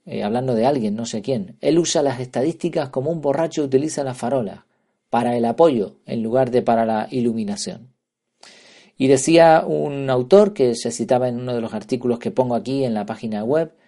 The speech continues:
Jens Jürgen Korf, autor de Mentir con las cifras,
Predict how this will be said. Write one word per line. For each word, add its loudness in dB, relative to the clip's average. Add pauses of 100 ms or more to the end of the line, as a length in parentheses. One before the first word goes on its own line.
(460)
Jens -2 (140)
Jürgen 2
Korf, 0 (560)
autor 2
de 2
Mentir -2
con 0
las -4
cifras, -4